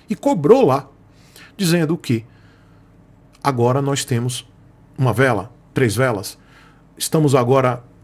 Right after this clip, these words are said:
é, prontos para o Promote M cinco do Brasil, agora vamos ter esse pneu,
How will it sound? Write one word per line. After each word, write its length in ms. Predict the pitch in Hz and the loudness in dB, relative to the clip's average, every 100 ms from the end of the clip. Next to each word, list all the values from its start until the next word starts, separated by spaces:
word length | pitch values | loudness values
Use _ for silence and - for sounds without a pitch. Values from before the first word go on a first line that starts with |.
| _ - | _ -8
é, 240 | 123 110 | -4 -2
prontos 360 | 104 170 185 - | 0 0 0 0
para 200 | 143 139 | 0 0
o 60 | |
Promote 420 | 127 143 139 147 135 | 0 2 4 4 2
M 100 | 123 | 0
cinco 260 | - 139 127 | 0 -2 -2
do 80 | |
Brasil, 500 | 117 107 101 175 170 - - _ - _ - | -2 0 2 4 4 0 -20 _ -20 _ -2
agora 240 | 143 156 | 4 4
vamos 240 | 160 180 143 | 6 4 4
ter 220 | 160 156 196 | 4 4 6
esse 180 | 220 | 6
pneu, 400 | - 190 135 98 | 6 4 4 2